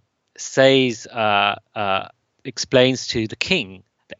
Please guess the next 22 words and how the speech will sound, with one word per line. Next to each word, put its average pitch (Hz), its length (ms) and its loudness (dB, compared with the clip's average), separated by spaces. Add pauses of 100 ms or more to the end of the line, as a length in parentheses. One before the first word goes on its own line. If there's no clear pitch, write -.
efficacy - 460 -6
of 90 120 -8
dis-, - 240 -12
of - 140 -10
deception 117 640 0
by 107 140 2
giving 143 280 -2
the 131 80 0
story 123 420 6
of 117 80 0
the 104 80 -2
pious - 500 0
man 107 300 -2
and 98 120 -12
the 92 140 -6 (560)
sacrificial - 640 -6
goat. 98 360 0 (1600)
And 117 160 -2
this 156 140 2
is 131 140 0
whereby, 110 760 4 (480)
uh, 98 460 0